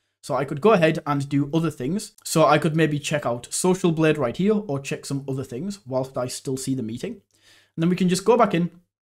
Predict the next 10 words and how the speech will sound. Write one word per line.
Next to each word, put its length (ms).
go 140
to 140
the 120
settings 640
and 220
go 140
close 320
picture 340
in 140
picture 360